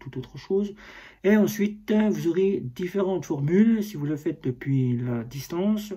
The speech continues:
ou, euh, il faudra passer en agence et demander ces formules de compte. Ou bien vous aurez droit à un compte simple si vous ne prenez pas de formule de compte.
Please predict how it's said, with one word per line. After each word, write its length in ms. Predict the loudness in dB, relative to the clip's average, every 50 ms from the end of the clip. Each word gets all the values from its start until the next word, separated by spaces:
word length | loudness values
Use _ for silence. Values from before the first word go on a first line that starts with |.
| -6 -4
ou, 280 | -2 -2 -2 -4 -6 -6
euh, 280 | -4 -4 -2 -2 -2 -2
il 80 | -4 -4
faudra 400 | -6 -6 -4 -4 -4 -4 -6 -8
passer 420 | -10 -10 -2 0 2 2 2 0 -2
en 140 | -6 -6 -4
agence 480 | -4 -6 -6 -6 -8 -8 -8 -8 -8 -8
et 40 |
demander 520 | -6 -4 -4 -4 -4 -4 -2 -2 -2 -2 -4
ces 180 | -6 -8 -8
formules 340 | -6 -6 -4 -2 -2 0 0
de 80 | 0 0
compte. 300 | 0 -2 -4 -4 -6 -10 -18 -20 -20 -20 -20 -20 -20 -20 -10 -6
Ou 60 | -4
bien 260 | 0 2 2 2 2
vous 200 | 2 0 -2 0
aurez 220 | 0 0 0 0 0
droit 420 | -2 -2 -2 0 0 0 -2 -2
à 60 | -4
un 120 | -4 -4 -4
compte 320 | -4 -6 -6 -6 -6 -8
simple 540 | -10 -8 -6 -4 -2 -2 -2 -4 -6 -10 -16 _
si 220 | -20 -18 -12 -8 -4
vous 120 | -4 -2
ne 80 | -2 -4
prenez 280 | -4 -4 -6 -6 -4
pas 180 | -4 -4 -4 -2
de 80 | -4 -6
formule 340 | -6 -8 -6 -4 -2 -2
de 80 | 0 -2
compte. 380 | -2 -2 -4 -4 -6 -8 -16